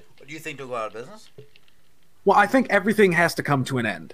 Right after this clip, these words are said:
Speaker 2: Like, we just, we just read today that Sears is actually gonna be closing down. They've been open for a hundred and twenty-six years. They're finally closing down.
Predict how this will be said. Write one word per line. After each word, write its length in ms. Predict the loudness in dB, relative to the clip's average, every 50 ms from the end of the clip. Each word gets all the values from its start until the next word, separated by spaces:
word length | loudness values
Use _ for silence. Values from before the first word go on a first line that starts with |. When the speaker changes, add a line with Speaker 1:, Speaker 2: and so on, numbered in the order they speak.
| -6
Speaker 2:
Like, 220 | -2 0 0 2 2
we 120 | 2 2
just, 300 | 4 2 2 0 -2 -6
we 160 | -8 -6 -6
just 160 | -6 -4 0 0
read 160 | 0 0 0
today 300 | 0 0 2 2 2 2
that 120 | 0 -2
Sears 680 | -4 -4 -2 0 2 4 6 6 6 4 2 0 -2 -6
is 140 | -4 0 2
actually 300 | 2 2 2 0 -2 -2
gonna 120 | 0 0
be 100 | 0 -2
closing 440 | -2 0 0 0 0 0 -2 -4 -2
down. 320 | -2 0 0 0 -2 -2 -2
They've 100 | -2 0
been 120 | 2 4
open 220 | 4 4 4 2 0
for 120 | 0 2
a 60 | 2
hundred 260 | 4 4 4 4 4 2
and 100 | 2 0
twenty-six 540 | -2 -2 -2 -2 -2 -4 -4 -6 -6 -4
years. 340 | -4 -2 0 0 -2 -2 -6
They're 120 | -10 -6 -2
finally 320 | 0 2 2 2 0 -2
closing 360 | 0 0 0 0 0 -2 -4
down. 300 | -4 -2 -2 -4 -4 -6